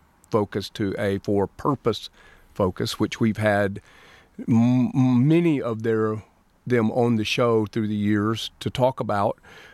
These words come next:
Um, I also wanna say very quickly, um, you know, we talked about Mark, our producer, but I wanna give a shout out also to Jeff Marcero, who is the sales manager here at the director of sales for W J R, who heard me speak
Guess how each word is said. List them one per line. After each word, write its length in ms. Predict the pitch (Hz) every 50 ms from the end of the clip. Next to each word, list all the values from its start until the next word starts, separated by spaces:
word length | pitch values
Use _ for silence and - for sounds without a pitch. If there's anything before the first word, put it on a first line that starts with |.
| - _ _ -
Um, 400 | 117 117 117 113 113 107 107 - _ -
I 100 | - 120
also 260 | 143 170 185 - 202
wanna 240 | 165 151 147 143 139
say 240 | - - 151 131 123
very 240 | 113 131 135 135 120
quickly, 500 | - - 131 127 - 143 143 143 139 - -
um, 500 | 123 113 113 110 107 107 107 107 120 - - -
you 140 | 135 131
know, 140 | 120 113 113
we 140 | 117 117 120
talked 240 | - 139 127 - -
about 200 | 120 120 113 110
Mark, 360 | 117 113 113 117 131 143 -
our 120 | 123 113
producer, 500 | 110 - 123 107 110 113 110 - - 135
but 220 | 135 123 117 113 117
I 80 | 120
wanna 320 | 123 123 120 117 113 127 - _ _ -
give 140 | 123 123 113
a 40 | 113
shout 300 | - - 135 110 107 110
out 220 | 107 107 113 120
also 400 | 117 113 123 - - 117 113 117
to 220 | 110 - 110 104 101
Jeff 260 | 98 117 117 110 110 -
Marcero, 640 | 113 107 107 117 - - 131 123 123 127 135 147 - _ _ - - - - - - - - - - - _
who 260 | - 113 104 104 107 113
is 260 | 113 110 104 104 -
the 140 | - 104 -
sales 440 | - - 127 127 131 123 117 107
manager 500 | 110 113 107 104 104 104 104 110 110 117
here 360 | 117 113 104 101 104 110 120 -
at 280 | - 107 107 110 - -
the 220 | - 101 104 107
director 360 | 107 101 101 110 110 - - 107
of 120 | 101 -
sales 420 | - 120 104 101 104 104 107 104
for 380 | - - 110 101 98 101 98 101
W 280 | - 113 107 101 107 104
J 220 | 104 110 101 101
R, 320 | 101 98 101 107 117 123
who 320 | 117 110 107 101 98 95 - - - - - - - - _ _
heard 240 | - 139 131 131 123
me 120 | 127 131 120
speak 500 | - - - 135 135 160 185 - -